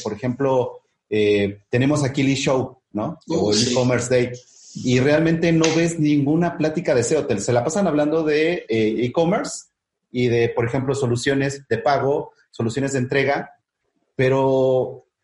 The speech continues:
Speaker 1: ¿de qué te va a servir, por ejemplo, si tienes un e-commerce y todo el mundo tiene un e-commerce ahorita con lo de la pandemia,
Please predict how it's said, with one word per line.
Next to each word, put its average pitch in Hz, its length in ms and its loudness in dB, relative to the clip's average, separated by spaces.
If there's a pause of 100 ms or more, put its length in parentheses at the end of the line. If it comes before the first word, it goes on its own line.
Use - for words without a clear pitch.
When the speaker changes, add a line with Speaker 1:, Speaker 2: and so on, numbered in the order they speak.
Speaker 1:
¿de 202 160 0
qué - 80 0
te 196 140 0
va 196 80 2
a 196 40 0
servir, 190 560 0
por 123 120 -2
ejemplo, 127 360 -4
si 107 140 -8
tienes 135 300 -2
un 165 100 0
e-commerce 147 460 -2
y - 40 -8
todo 123 140 0
el 127 60 0
mundo 127 220 -2
tiene 135 180 -2
un 143 100 0
e-commerce 131 440 -2
ahorita 107 240 -6
con 123 100 -4
lo 127 60 -2
de 127 100 0
la 139 120 -2
pandemia, 143 480 -2